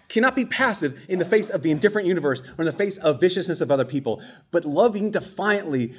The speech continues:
means it has to be stronger than the evil you and I are going to encounter. It's not passive, it's active. Because that kind of love it defies the world as it is, indifferent to your pain.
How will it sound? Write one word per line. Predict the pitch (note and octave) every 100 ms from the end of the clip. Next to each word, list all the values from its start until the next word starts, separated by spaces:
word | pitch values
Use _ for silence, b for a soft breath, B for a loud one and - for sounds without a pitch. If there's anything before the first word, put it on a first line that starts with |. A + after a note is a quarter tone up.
| -
means | E3+ E3+
it |
has | C3 A3 A3
to | A3+
be | G3
stronger | - - G#3 A#3 E3+ D3 B
than | F3 E3+
the | F3+
evil | G3 G3+
you | F#3
and | E3+
I | E3
are |
going | D3 D#3
to | C#3+
encounter. | C#3+ C3+ F#3 C#3+
It's | A2+ A#2
not | F#3 A3+
passive, | - D3+ B2 G#2+ - D#3
it's | D#3 - -
active. | F3+ - G2+ - _ _ _ _ _ _ _ _ _ _ _ _ _ _ _ _ _
Because | - C#3+
that | G3 A3+
kind | - A3
of | G#3
love | E3 E3+ D#2+ - _ B B B
it | F3 F3+
defies | F#3 B2+ - G3 A3+ A#3+
the | G#3+
world | D#3+ D3 C#3+ C#3+
as | C3 B2+
it | B2
is, | G2+ D2 - - - _ _ _ _ _ _ _ _ _ _ _ _ _ _ _ -
indifferent | D3 C#3 D3 C#3+
to | -
your | A2+
pain. | G#2 G2 D2